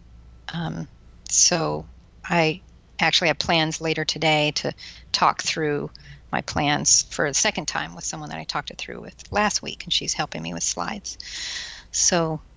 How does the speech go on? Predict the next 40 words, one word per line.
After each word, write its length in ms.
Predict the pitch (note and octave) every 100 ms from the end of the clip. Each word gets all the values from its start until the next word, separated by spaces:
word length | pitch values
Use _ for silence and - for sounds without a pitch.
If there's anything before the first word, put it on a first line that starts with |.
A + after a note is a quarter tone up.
| - - - - -
those 200 | G#3+ G3+
are 60 |
just 380 | F#3 F3 - - -
things 320 | - G#3 F3+
that 100 | F3+
are 60 | D#3+
really 220 | E3+ D#3
helpful 380 | D3 E3+ - D3+
for 200 | - D3+
me 320 | D#3 D#3 D3+
to 120 | -
have 220 | D#3+ D#3
support 680 | - - - - - G#3+ -
through 220 | - A3
the 80 | G#3
process 880 | - F#3+ F#3 - F#3+ F3 E3+ - - -
and 160 | D#3+
to 140 | - D#3+
manage 520 | D3+ D#3+ F3 F3 -
my 120 | E3
time 360 | D3 - D#3 D3+
really 200 | D#3 D3+
well 420 | D#3 D#3 D3+ D3+
leading 280 | D3+ D3+ D#3
up 120 | D#3+
to 140 | - E3
it 140 | -
and 220 | F#3 A3 G3
after 320 | G3+ - -
it. 120 | - - - -
I've 120 | E3+
been, 180 | F3 E3
I 60 | F3
didn't 220 | E3+ F#3
book 140 | F#3+ G3
anything 300 | F#3 G3+ F#3
the 60 |
day 220 | E3+ F#3
after 340 | E3+ A#3+ - D#3
either 380 | G3 G3+ -